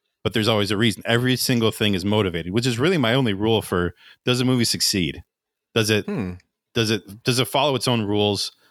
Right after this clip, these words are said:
Speaker 1: And does it succeed at what it lays out to do?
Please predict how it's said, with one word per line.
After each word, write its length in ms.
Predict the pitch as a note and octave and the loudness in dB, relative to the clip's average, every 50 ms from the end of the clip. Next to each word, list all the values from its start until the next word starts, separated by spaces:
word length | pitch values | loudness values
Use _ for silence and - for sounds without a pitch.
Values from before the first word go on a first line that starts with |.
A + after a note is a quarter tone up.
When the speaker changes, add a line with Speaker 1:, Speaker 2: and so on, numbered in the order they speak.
| _ _ _ _ _ _ _ _ _ _ _ _ _ | _ _ _ _ _ _ _ _ _ _ _ _ _
Speaker 1:
And 200 | - A2 A2 A2 | -2 0 0 2
does 160 | G2 A2+ G#2+ G#2 | 2 2 2 2
it 100 | G#2 F#2 | 0 -2
succeed 480 | - - F2+ - - - A#2+ A2 A2 G#2 | -2 -2 -2 0 0 2 2 2 2 2
at 100 | G2+ F#2+ | 2 2
what 160 | F#2+ G2 F#2+ | 2 0 0
it 80 | G2+ F2 | 0 0
lays 220 | F2+ F#2 F2+ E2+ | 0 0 0 2
out 160 | F#2+ F2 E2+ | 0 0 0
to 100 | - - | -2 -4
do? 360 | D#2+ - D#2+ C#2 C2 C2 - | -6 -4 -2 -2 -2 -4 -6